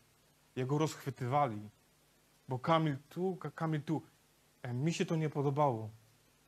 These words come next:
Bo mówię, z jednej strony, y, dobrze, można służyć Bogu, ale gdzie jest rodzina? Gdzie jesteśmy my? Gdzie jest moja mama? Która też potrzebuje, żeby jej pomóc. A Kamil był rozchwytywany. Miał otwarte serce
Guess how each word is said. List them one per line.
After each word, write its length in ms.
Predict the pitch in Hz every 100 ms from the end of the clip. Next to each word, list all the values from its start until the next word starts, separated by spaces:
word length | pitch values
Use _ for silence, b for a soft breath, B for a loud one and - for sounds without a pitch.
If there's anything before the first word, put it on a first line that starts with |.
| _ _ _ 120
Bo 180 | 127
mówię, 380 | 160 165 156 160
z 40 | 147
jednej 200 | 160 156
strony, 420 | - 156 156 156
y, 300 | 151 147 143 _ _ - 135 135 135 127 127 143
dobrze, 240 | 156 139
można 200 | 139 143
służyć 300 | - 143 135
Bogu, 420 | 123 156 135 123
ale 180 | 135 127
gdzie 140 | 127 139
jest 120 | 120
rodzina? 420 | 123 123 143 185
Gdzie 80 | 147
jesteśmy 360 | 143 127 127
my? 160 | 135 160
Gdzie 100 | 143
jest 120 | 131
moja 220 | 131 127
mama? 300 | 131 123 107 110 _ _ _ _ _ _ _ _ _ _ -
Która 160 | 147
też 160 | 139 156
potrzebuje, 580 | 165 - 143 127 151 131
żeby 180 | 131 143
jej 80 |
pomóc. 520 | 139 175 175 110 107 - _ _ _ _ _ -
A 80 | -
Kamil 260 | 147 170
był 120 | 143
rozchwytywany. 680 | 143 - 147 - 131 139 113
Miał 140 | 123
otwarte 480 | 117 - 147 160 147
serce 540 | - 160 160 - 147